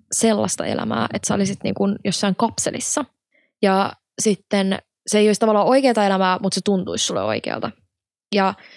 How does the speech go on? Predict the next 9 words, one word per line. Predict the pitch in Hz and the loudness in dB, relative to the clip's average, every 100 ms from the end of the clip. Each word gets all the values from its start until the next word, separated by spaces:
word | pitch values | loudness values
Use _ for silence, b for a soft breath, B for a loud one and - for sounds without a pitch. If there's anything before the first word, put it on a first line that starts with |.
| b b b - | b b b -2
sä | 226 | 2
saisit | 262 233 220 - - _ _ | 4 4 0 -4 -18 _ _
pelkkää | - 240 233 202 190 | 2 2 2 0 2
onnellisuutta, | 190 190 202 202 - - 196 | 2 0 0 0 0 -2 0
sä | |
saisit | 190 185 - | 2 0 2
hyviä | 247 240 220 | 4 4 4
suhteita | 208 190 - 190 185 185 | 2 -4 0 0 2 0
ja | 185 107 | 0 -2